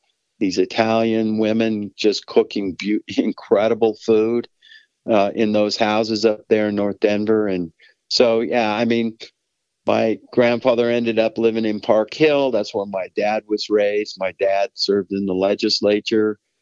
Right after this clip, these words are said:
and was a trial lawyer his entire career.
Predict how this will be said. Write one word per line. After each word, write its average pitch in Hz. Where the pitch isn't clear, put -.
and 90
was 92
a 95
trial 95
lawyer 95
his 104
entire 98
career. 98